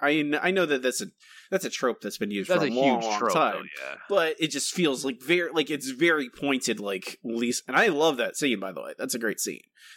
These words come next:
Speaker 1: Like, that's the thing, like, there's some great scenes in this episode. That Lisa scene is, Lisa and Marge,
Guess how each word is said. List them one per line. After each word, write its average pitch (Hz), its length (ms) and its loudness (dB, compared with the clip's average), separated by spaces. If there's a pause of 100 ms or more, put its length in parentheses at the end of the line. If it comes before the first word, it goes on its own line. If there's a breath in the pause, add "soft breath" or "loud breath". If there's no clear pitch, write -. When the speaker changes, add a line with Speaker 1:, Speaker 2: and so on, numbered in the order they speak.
Speaker 1:
Like, - 140 2
that's 226 160 2
the 196 100 2
thing, 147 280 2
like, 131 160 -4
there's 233 180 0
some 233 140 2
great 254 400 0
scenes 233 360 -2
in 196 80 -2
this 185 140 2
episode. 165 380 2
That 170 180 4
Lisa 165 320 2
scene 170 260 0
is, 135 220 0 (220 loud breath)
Lisa 277 300 4
and 190 120 -2
Marge, 190 400 4